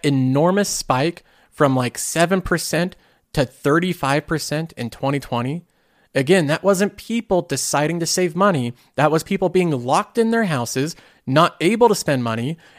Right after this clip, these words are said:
and then being deposited extra money at the same time, multiple times over and over again. That second spike, that's a little bit smaller, was the extra stimulus check that arguably we didn't really need. Even low-income people didn't need it at that point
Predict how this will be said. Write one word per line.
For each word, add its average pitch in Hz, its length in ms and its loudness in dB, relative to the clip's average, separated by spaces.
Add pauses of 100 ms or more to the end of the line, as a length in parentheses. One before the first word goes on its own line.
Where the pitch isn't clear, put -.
and 147 100 4
then 170 120 4
being 190 160 2
deposited 185 840 2
extra 185 360 -2
money 190 380 2
at 170 200 -2
the 180 80 -4
same 175 280 -2
time, 170 400 -4 (280)
multiple 208 540 2
times 160 400 -2
over 139 240 0
and 165 80 0
over 214 220 2
again. - 300 -6 (300)
That 156 220 2
second 262 420 2
spike, 120 500 -4
that's - 180 -6
a 147 40 0
little 190 300 2
bit 160 160 2
smaller, 202 540 -2 (240)
was 165 160 4
the 202 260 -4
extra 240 400 -2
stimulus 151 420 -2
check 127 360 -4 (260)
that 180 180 2
arguably 208 540 0
we 175 100 -2
didn't 202 480 0
really 180 280 2
need. 180 420 -4
Even 180 300 0
low-income 185 480 0
people 147 260 -4
didn't 170 380 -2
need 160 240 0
it - 100 -6
at 143 180 -6
that 123 220 -2
point 120 320 -8